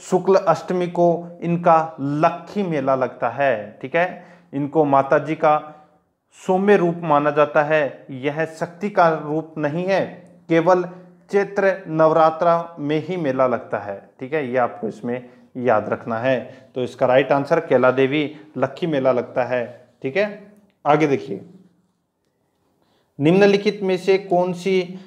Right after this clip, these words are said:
राजस्थान की लोक देवी नहीं है? तो राजस्थान की कौन सी इसमें लोक देवी नहीं है वो अपने को इसमें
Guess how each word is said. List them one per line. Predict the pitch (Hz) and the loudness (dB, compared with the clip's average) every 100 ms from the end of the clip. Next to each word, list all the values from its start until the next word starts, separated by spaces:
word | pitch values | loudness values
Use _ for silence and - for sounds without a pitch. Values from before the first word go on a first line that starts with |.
| - - | -12 -2
राजस्थान | 139 143 151 156 190 - 175 175 | 0 4 4 4 -2 0 -2 -2
की | 175 175 | -6 -4
लोक | 156 175 175 | 0 0 0
देवी | 165 165 170 | -2 0 0
नहीं | 143 147 139 | -2 -2 0
है? | 131 | -2
तो | - | 0
राजस्थान | 147 147 175 175 196 202 | 0 2 0 0 0 0
की | 202 | -4
कौन | 196 170 160 | -2 -2 -2
सी | 190 | -6
इसमें | 165 165 170 165 | -6 -6 -4 -2
लोक | 151 156 | 2 0
देवी | 151 151 156 156 - - - | 0 0 0 -2 -8 -16 -4
नहीं | 143 147 139 147 | 0 2 0 -2
है | 156 156 156 - - | -2 -2 -6 -20 -12
वो | 131 175 | 0 4
अपने | 165 151 139 | 4 2 -2
को | 139 | -2
इसमें | 127 135 123 | -4 -4 -8